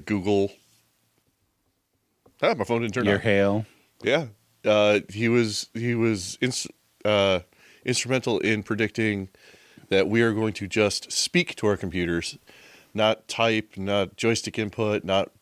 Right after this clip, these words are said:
Speaker 1: you know, wires in your brain or anything like that. And
Speaker 2: It's
Speaker 1: just
Speaker 2: so
Speaker 1: have
Speaker 2: much
Speaker 1: conversations
Speaker 2: easier
Speaker 1: with
Speaker 2: to,
Speaker 1: it.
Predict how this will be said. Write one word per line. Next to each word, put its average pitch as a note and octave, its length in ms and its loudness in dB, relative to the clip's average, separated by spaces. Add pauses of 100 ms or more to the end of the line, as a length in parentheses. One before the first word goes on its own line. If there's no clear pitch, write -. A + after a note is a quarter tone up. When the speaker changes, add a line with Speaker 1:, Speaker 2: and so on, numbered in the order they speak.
(100)
Speaker 1:
you F#2 80 -2
know, F2+ 80 0
wires G#2+ 460 2
in G#2+ 80 -4
your G2+ 100 -2
brain G2+ 380 0
or G2 100 -2
anything G2+ 240 -4
like G2+ 140 -4
that. G2+ 240 0 (800)
And G#2+ 60 0
Speaker 2:
It's G#2 80 -4
Speaker 1:
just A2+ 100 0
Speaker 2:
so B2 60 4
Speaker 1:
have A2 80 2
Speaker 2:
much G#2+ 100 2
Speaker 1:
conversations G#2+ 340 2
Speaker 2:
easier G2+ 240 2
Speaker 1:
with E2+ 100 -2
Speaker 2:
to, F#2+ 140 0
Speaker 1:
it. - 40 -18